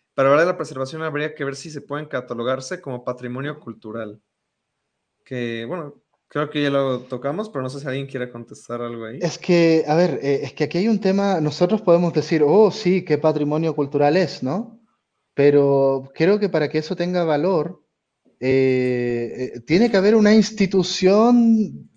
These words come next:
Speaker 2: digamos, i-, de-, internacional del, de, de algo, ¿no? Que lo diga y que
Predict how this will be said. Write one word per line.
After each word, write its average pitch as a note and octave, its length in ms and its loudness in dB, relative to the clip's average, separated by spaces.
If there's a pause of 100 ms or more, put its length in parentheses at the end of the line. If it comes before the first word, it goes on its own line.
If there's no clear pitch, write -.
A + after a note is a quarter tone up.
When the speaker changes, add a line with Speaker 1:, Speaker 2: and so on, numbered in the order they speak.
Speaker 2:
digamos, F3+ 480 2
i-, C#3 160 -4
de-, C#3+ 160 -6
internacional E3 800 -2
del, F3 360 -2 (600)
de, D3+ 240 2
de F3 140 4
algo, G3+ 320 6
¿no? G3+ 420 -2 (1500)
Que D#3+ 120 2
lo D#3+ 140 6
diga E3 380 2
y D#3+ 100 2
que D#3 200 0